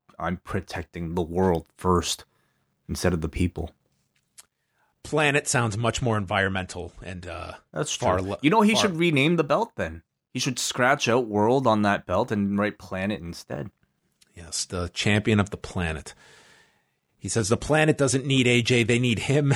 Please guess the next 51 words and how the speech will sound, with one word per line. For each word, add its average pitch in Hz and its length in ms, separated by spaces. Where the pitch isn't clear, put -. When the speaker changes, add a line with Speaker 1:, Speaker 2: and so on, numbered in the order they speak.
Speaker 2:
<laughs> - 140
and 123 140
he 127 80
uses 135 340
his 120 160
platform 107 600
to - 80
be 113 100
the 95 100
planet's 117 560
voice. 101 460
So 104 200
A 160 180
J 151 180
comes 123 260
back 127 500
and - 80
says, 107 220
"I 165 120
didn't 165 180
see 170 120
you 160 100
pedaling 165 440
your 131 120
bicycle 151 560
to 135 100
the 135 140
arena. 131 500
I 175 180
think 151 260
you 156 120
took 160 200
a 156 60
plane 190 440
here." 98 340
And 101 80
he 101 60
calls 107 280
Bryan 98 360
fickle, 131 500
and 87 100
Bryan 117 280
is 107 100
afraid 202 440
to 156 80
step - 300
into 139 220
the 113 80
ring 117 180
with 113 140
him. 110 340